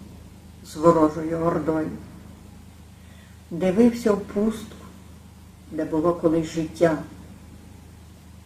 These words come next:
Його там виглядав малий Василько. Тепер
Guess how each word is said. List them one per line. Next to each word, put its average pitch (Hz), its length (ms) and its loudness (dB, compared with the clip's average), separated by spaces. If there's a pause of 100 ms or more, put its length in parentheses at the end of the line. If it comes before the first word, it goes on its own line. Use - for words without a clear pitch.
(120)
Його 254 280 6
там 254 240 6
виглядав 220 680 8
малий 208 280 2
Василько. 208 680 4 (1300)
Тепер 196 440 8